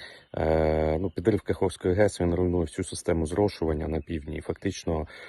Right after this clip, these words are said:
е, м, аграрний сектор півдня, він, на жаль, буде практично знищений.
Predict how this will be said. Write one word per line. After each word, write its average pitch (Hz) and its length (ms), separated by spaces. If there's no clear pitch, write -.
е, - 120
м, 76 1120
аграрний 87 540
сектор 90 560
півдня, 82 480
він, 80 340
на 80 160
жаль, 78 340
буде 87 280
практично - 580
знищений. 80 640